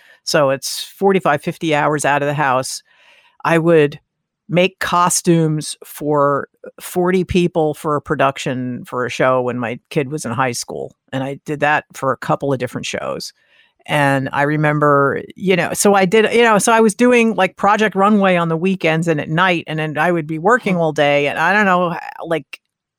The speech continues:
Speaker 1: how did I have the energy to do that? <laughs> I, I have no
Speaker 2: Yeah.
Speaker 1: idea. I,
Speaker 2: I
Speaker 1: I'm
Speaker 2: think
Speaker 1: just,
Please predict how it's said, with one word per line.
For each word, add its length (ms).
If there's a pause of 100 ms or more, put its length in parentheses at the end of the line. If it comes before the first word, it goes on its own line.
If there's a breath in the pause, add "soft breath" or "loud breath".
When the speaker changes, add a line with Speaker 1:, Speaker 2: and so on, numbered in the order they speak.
(340)
Speaker 1:
how 480
did 180
I 120
have 180
the 140
energy 360
to 100
do 200
that? 320
<laughs> 60
I, 300
I 180
have 180
no 140
Speaker 2:
Yeah. 80
Speaker 1:
idea. 320 (340 soft breath)
I, 100
Speaker 2:
I 80
Speaker 1:
I'm 0 (140)
Speaker 2:
think 20
Speaker 1:
just, 260